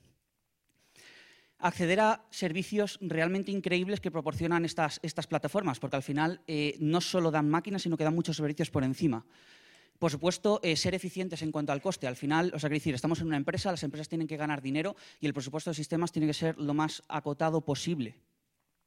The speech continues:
Aparte, pa-, es fácil ser tolerante a fallos en una, en, en, en un servicio de, de cloud. Eh, por los distintos servicios que tienen, digamos,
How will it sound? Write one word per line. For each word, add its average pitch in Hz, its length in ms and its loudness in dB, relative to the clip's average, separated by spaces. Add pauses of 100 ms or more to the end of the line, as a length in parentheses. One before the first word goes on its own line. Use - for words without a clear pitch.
(2500)
Aparte, 220 600 4 (920)
pa-, 185 280 2
es - 180 -2
fácil 208 440 0
ser 180 220 2
tolerante 175 460 2
a 160 40 -2
fallos 131 580 -2
en 156 160 -2
una, 151 500 0
en, 143 380 0
en, 147 240 0
en 147 180 2
un 151 140 2
servicio 156 380 0
de, 147 400 2
de 143 160 -2
cloud. 131 260 0 (240)
Eh, 139 640 0 (400)
por 160 140 -12
los 156 140 -10
distintos 180 320 -6
servicios 180 300 -2
que 170 100 -2
tienen, 185 240 -2
digamos, 180 400 -2